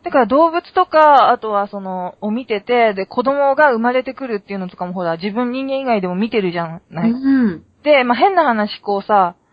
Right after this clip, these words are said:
Speaker 2: うん。
Speaker 1: こう、セックスとかをするでしょ？
Speaker 2: うん。
Speaker 1: 一応その、
Speaker 2: うんうん。
Speaker 1: 相手っていうか、まあ、奥さんみたいな。
Speaker 2: はい。
Speaker 1: でも、それとその子供ができるっていうことが結びつくっていう感覚がなかったっていう。
Speaker 2: それは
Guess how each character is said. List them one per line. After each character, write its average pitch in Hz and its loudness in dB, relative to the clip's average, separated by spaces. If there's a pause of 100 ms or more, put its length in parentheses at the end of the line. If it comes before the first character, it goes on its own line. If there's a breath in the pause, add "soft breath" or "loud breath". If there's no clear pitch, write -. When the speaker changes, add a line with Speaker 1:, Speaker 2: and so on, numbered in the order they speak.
(140)
Speaker 2:
う 208 -4
ん。 214 0
Speaker 1:
こ 180 -2
う、 - -16
セ 339 2
ッ - 2
ク - -16
ス 202 0
と 208 -6
か 190 2
を 175 -2
す - -12
る 254 -6 (140)
で 190 -4
し 180 -6
ょ？ 196 0
Speaker 2:
う 277 -6
ん。 196 -8
Speaker 1:
一 247 2
応 262 4
そ 196 -2
の、 190 4
Speaker 2:
う - 6
ん 277 6
う - -
ん。 - -20 (340)
Speaker 1:
相 214 2
手 208 -2
っ - -6
て - -8
い 180 -2
う 180 -4
か、 180 -2
ま 175 0
あ、 175 2
奥 - -6
さ 185 -2
ん 254 -2
み 180 -20
た 170 -8
い 165 -10
な。 170 -14 (360 loud breath)
Speaker 2:
は 226 0
い。 - 4
Speaker 1:
で 240 4
も、 262 4 (580)
そ 339 4
れ 427 6
と 440 2
そ 254 -2
の 226 -2
子 247 -2
供 339 0
が 392 4
で 370 -2
き 415 0
る 415 2
っ - -18
て 262 -10
い - -18
う - -18
こ 214 -4
と 202 -10
が 196 -4
結 208 -4
び 359 -4
つ - -20
く 349 -2
っ 320 -2
て - -10
い 208 2
う 185 -2
感 233 -6
覚 240 0
が 226 0
な 240 2
か 247 2
っ 220 -4
た 180 -6
っ 165 -12 (260)
て - -14
い 180 -12
う。 - -18
Speaker 2:
そ - -2
れ - 2
は 392 4